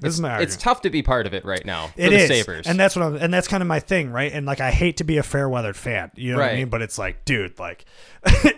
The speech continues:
Speaker 2: But I
Speaker 1: sucks
Speaker 2: also
Speaker 1: right now.
Speaker 2: think it's okay. Like, honestly, when you think about sports and you think about how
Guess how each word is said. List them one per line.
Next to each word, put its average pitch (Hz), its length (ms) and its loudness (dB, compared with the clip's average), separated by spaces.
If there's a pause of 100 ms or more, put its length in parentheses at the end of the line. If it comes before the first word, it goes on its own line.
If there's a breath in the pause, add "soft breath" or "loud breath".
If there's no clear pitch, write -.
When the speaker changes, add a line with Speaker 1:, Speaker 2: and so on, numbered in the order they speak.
Speaker 2:
But 190 140 6
I 185 100 8
Speaker 1:
sucks 180 100 4
Speaker 2:
also 247 300 6
Speaker 1:
right 202 100 0
now. 180 60 -6
Speaker 2:
think 208 180 -2
it's 196 160 -4
okay. 156 680 -2
Like, 156 420 -2 (320 soft breath)
honestly, 156 640 -2
when 143 140 -6
you 143 80 -4
think 180 160 -6
about 139 200 0
sports 123 460 -4
and 120 100 -6
you 113 80 -6
think 139 200 -6
about 117 240 0
how 107 340 0